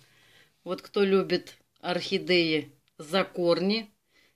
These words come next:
Есть такие люди, я знаю, их много. Пожалуйста.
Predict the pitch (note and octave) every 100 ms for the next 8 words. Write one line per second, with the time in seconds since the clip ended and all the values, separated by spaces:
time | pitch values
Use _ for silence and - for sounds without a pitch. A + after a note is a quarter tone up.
0 | - F3 F3+ D#3 - G3 G3 G#3+ G#3+ G#3+
1 | G#3+ G3+ F#3 F#3+ E3+ D#3+ D3+ D#3+ E3 F#3+
2 | G3 F#3+ D#3+ D#3 D#3 F3 F#3 G#3 - _
3 | _ _ _ F3 E3+ F3 F3 E3+ - F3+